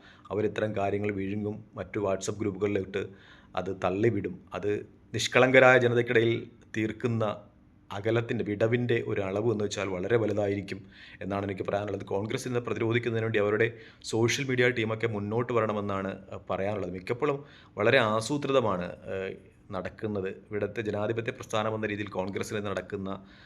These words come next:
ഒരു പ്രചരണങ്ങളൊക്കെ വളരെ വലുതാണ്. സി പി എം അത് ഏകദേശം കണ്ടിട്ടും കണ്ടില്ല എന്ന രീതിയിൽ നടിക്കുകയാണ്. അടുത്ത നിയമസഭാ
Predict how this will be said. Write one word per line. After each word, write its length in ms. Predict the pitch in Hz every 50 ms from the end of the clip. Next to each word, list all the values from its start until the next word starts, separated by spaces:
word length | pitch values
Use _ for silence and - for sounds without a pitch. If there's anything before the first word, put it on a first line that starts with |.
| - - _
ഒരു 160 | - 98 95 98 95 -
പ്രചരണങ്ങളൊക്കെ 720 | - 98 98 95 110 110 117 120 117 117 110 107 107 104
വളരെ 280 | 98 92 92 92 107 107
വലുതാണ്. 520 | 104 92 85 92 101 110 107 92 87 90 90 - -
സി 140 | - - 95
പി 160 | - - 110
എം 120 | 110 110
അത് 100 | 107 110 113
ഏകദേശം 400 | 110 107 113 113 113 - 117 113
കണ്ടിട്ടും 440 | 113 113 98 101 98 101 - 117 117
കണ്ടില്ല 360 | 113 104 98 101 110 107 110 107 110
എന്ന 120 | 107 107
രീതിയിൽ 260 | 104 104 95 98 101 95
നടിക്കുകയാണ്. 540 | 92 90 92 92 90 101 107 95 85 85 85 - - - - - - - - - - - - _
അടുത്ത 460 | 95 92 92 98 101 120 117 117 - 143
നിയമസഭാ 500 | 143 127 120 120 120 120 127 117 120 123